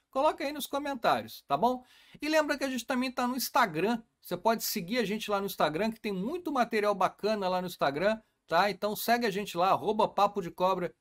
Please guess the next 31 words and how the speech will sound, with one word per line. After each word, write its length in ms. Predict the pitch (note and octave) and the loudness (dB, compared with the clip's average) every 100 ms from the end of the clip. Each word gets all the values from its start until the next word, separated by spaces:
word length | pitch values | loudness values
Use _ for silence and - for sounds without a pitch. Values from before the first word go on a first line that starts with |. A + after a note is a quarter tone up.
| _ | _
também 340 | B3+ A3 F3+ G#3 | -2 0 0 -2
lá 140 | F#3+ | -2
no 60 | F#3+ | -4
Instagram. 460 | - F#3 C#3 A#2 - _ _ - | -2 -2 0 -4 -8 _ _ -4
E 240 | D#4+ F#4 | -4 -4
se 160 | - A#3+ | -6 -2
você 200 | A3+ A#3 | 0 0
quiser 260 | A3+ F#3+ | 0 0
ajudar 340 | G3+ F#3 F3+ F3+ | 0 0 2 2
aqui 160 | F3 | 2
o 60 | F#3 | -2
canal 380 | F3+ E3 D#3 D#3+ | 0 0 2 -2
e 40 | |
ter 140 | D#3+ G#3+ | 0 0
acesso 440 | G3+ - E3 - | 0 -4 -4 -2
aos 140 | E3 | -6
vídeos 360 | A#2+ F3+ A3 F3+ | -4 -6 -6 -8
exclusivos, 840 | F#3+ - A#3 G3+ D3 A#3+ C#4+ F4 - _ _ _ | -8 -6 -6 -6 -4 -6 -4 -8 -10 _ _ _
é 100 | C#4 | -4
só 180 | - C4 | 0 0
você 440 | C4 A3+ A3 G#3 _ _ | 0 -2 -4 -4 _ _
ser 360 | - A#3+ F#3+ | -2 0 0
membro 480 | F3 E3+ A3+ A#3+ F#3+ | -2 -2 0 0 -2
aqui 160 | F3+ F3+ | -2 -2
do 100 | E3+ | 0
canal, 440 | D#3+ D3 F#3 A3 | -2 2 2 0
clicar 360 | - F3 E3+ E3+ | -4 -4 0 -2
aqui 160 | - | -2
embaixo 400 | D#3+ D#3 D#3+ - | 0 2 2 0
desse 260 | D#3+ G#3+ B3 | -4 -4 -4
vídeo, 400 | F#3 A3 A3+ | -4 -4 -6